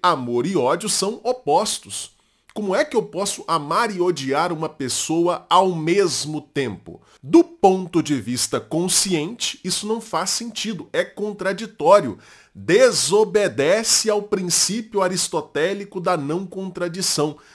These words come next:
Mas do ponto de vista inconsciente, isso é possível. No inconsciente, nós podemos amar e odiar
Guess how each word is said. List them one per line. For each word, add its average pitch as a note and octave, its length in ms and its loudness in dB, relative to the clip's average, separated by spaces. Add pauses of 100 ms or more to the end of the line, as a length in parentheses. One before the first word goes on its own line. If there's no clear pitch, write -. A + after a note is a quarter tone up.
Mas G3+ 320 2
do F#3 160 -6
ponto F3 500 0
de C3 140 -6
vista A#2 680 -2
inconsciente, G#3 1300 -4
isso G#3 180 -8
é G3+ 60 -4
possível. E3+ 580 -8 (240)
No A3+ 460 8
inconsciente, F#3+ 1160 -2 (280)
nós A3+ 300 2
podemos D#3 800 -4 (280)
amar G#3 600 6 (540)
e D4+ 240 6
odiar E3+ 720 8